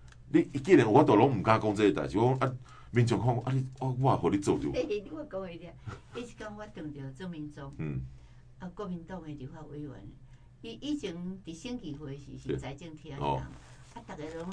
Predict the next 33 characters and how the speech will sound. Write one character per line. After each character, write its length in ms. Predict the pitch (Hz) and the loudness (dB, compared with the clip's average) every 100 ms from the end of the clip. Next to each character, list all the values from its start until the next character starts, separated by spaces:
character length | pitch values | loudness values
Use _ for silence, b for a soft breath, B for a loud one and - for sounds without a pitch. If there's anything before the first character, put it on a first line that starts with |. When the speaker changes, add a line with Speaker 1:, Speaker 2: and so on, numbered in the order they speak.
| 190 | -12
Speaker 2:
接 140 | 190 | -14
受， 200 | 185 - 147 | -16 -16 -14
我 100 | 185 180 | -14 -16
讲， 100 | 202 | -16
诶， 180 | 208 151 b b b b - 269 | -14 -14 b b b b -16 -4
恁， 180 | 302 294 302 294 | -4 -4 -8 -10
恁 180 | 277 | -8
是 220 | 294 - 185 | -8 -10 -10
安 100 | 190 | -10
怎， 160 | 233 233 - | -12 -14 -16
怎 140 | 233 | -16
啊 120 | 233 226 | -14 -14
会 80 | - 160 | -14 -12
安 160 | - 160 | -12 -12
尼 100 | 165 | -12
哈？ 140 | 151 139 b b b b - - | -14 -16 b b b b -20 -8
迄 140 | 453 | -4
个 200 | 440 - - | -2 -2 -2
阿 120 | - 247 | -4 -2
公 240 | 247 240 | -4 -4
啊 200 | 240 247 | -4 -4
啦， 280 | 240 196 156 - - | -4 -6 -8 -12 -10
飞 140 | 233 | -8
弹 240 | 220 185 202 | -6 -6 -4
进 220 | - 151 156 | -4 -4 -4
来 200 | 139 143 | -8 -8
吼， 160 | 156 151 - | -10 -12 -16
Speaker 1:
<laughs> 200 | - - | -20 -18
Speaker 2:
伊 120 | - 247 | -14 -6
敢 220 | 294 214 | -4 -4
有 60 | 165 | -6
讲 280 | 240 254 | -6 -4
你， 180 | 262 262 | -2 -4